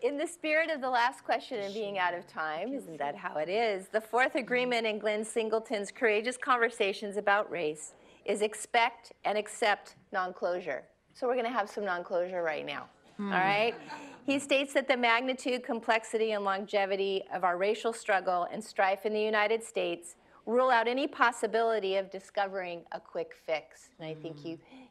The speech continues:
Speaker 1: you all spoke to that we're in this
Speaker 2: Hmm.
Speaker 1: process and that it's difficult and it's hard. Singleton tells us that we must commit to ongoing dialogue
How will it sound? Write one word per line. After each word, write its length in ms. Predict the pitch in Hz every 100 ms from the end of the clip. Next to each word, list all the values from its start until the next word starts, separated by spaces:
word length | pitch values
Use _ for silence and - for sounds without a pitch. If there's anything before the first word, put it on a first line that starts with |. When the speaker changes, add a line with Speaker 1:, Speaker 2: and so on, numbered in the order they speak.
| _
Speaker 1:
you 140 | 196
all 140 | 190 190
spoke 500 | - - 220 214 214
to 360 | - 180 165 165 - _
that 120 | 185
we're 140 | 180 196
in 160 | 208
this 160 | 190 156
Speaker 2:
Hmm. 80 | 151
Speaker 1:
process 680 | 180 175 - 160 160 - _ _ _
and 100 | 175
that 120 | 175
it's 140 | 160 160
difficult 640 | 170 190 180 170 - 131 -
and 80 | 160
it's 140 | 151
hard. 480 | - 180 156 - - _ _ - - - -
Singleton 500 | - 269 262 254 269
tells 320 | 247 247 240 240
us 160 | 233
that 120 | 240 190
we 120 | 226
must 680 | 233 240 262 277 - - -
commit 600 | 302 254 202 165 - - _ _
to 100 | -
ongoing 640 | - 226 233 240 240 240 233
dialogue 680 | 208 196 190 180 180 180